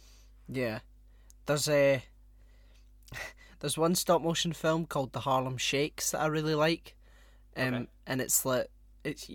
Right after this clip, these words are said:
Speaker 1: you know, when the Harlem Shake was, like, a thing and people did it everywhere?
Speaker 2: <laughs> Yeah.
Speaker 1: Like, there
Speaker 2: Yeah.
Speaker 1: was, there's this little sort of Lego room,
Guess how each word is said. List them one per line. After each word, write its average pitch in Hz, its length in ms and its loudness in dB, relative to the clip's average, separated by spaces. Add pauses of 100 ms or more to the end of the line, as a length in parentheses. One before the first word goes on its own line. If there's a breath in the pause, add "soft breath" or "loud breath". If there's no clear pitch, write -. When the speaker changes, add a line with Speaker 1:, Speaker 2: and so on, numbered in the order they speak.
(120)
Speaker 1:
you 160 100 0
know, 160 100 2
when 160 220 2
the 143 60 0
Harlem 139 300 4
Shake 143 360 -2
was, 160 140 0
like, 127 100 4
a - 40 0
thing 165 240 0
and 143 140 -4
people 131 440 -6 (160)
did 135 200 0
it 135 80 2
everywhere? 147 520 2
Speaker 2:
<laughs> - 60 -20 (720)
Yeah. 160 200 -2 (200)
Speaker 1:
Like, - 180 -2
there 135 100 0
Speaker 2:
Yeah. 147 60 2
Speaker 1:
was, 131 140 -2 (180)
there's 127 180 -4
this 151 260 0
little 135 240 0
sort - 220 0
of 131 140 0
Lego 127 340 -2
room, 123 460 -4